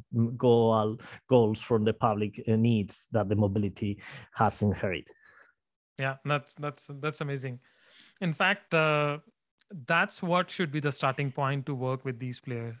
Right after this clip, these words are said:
Speaker 2: is to align everything towards the public goal rather than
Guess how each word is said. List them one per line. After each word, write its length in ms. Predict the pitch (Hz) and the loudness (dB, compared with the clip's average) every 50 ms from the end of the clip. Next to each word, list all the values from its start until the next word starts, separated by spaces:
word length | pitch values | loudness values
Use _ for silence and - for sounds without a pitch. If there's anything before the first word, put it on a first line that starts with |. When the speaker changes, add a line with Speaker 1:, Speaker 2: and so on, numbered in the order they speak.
| _ - | _ -8
Speaker 2:
is 300 | 156 135 135 131 131 - | -6 -4 -4 -4 -6 -8
to 140 | - 160 180 175 | -10 -8 -4 -2
align 520 | 165 147 139 143 143 143 143 151 151 170 - | -2 0 2 2 2 2 2 0 -2 -4 -2
everything 520 | 175 151 139 127 143 139 - 143 139 135 | -2 0 0 0 -2 -2 -2 -4 -6 -6
towards 340 | - 139 127 127 131 127 117 | -8 -6 -4 -4 -4 -4 -4
the 80 | 139 | -4
public 340 | 131 135 127 117 127 127 120 | -4 -4 -4 -4 -4 -8 -6
goal 220 | - 131 131 127 120 | -6 -6 -6 -6 -4
rather 300 | 123 131 127 117 127 127 | -4 -4 -4 -4 -6 -4
than 340 | 117 131 127 127 127 127 | -2 -2 -2 -2 -4 -6